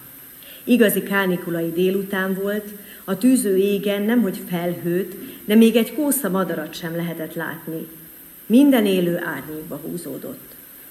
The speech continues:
Jó magam is egy képregénnyel hűsöltem a hátsó szobában,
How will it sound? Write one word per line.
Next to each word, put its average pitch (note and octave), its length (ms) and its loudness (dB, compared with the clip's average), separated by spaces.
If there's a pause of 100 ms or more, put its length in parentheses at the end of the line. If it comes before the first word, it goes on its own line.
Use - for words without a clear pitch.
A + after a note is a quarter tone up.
(280)
Jó C4 240 8
magam F3+ 340 4
is G3 220 -2
egy F3+ 160 -2
képregénnyel E3+ 720 -4
hűsöltem F3 580 -6
a D#3+ 140 -6
hátsó A#3 360 -2
szobában, E3+ 680 -6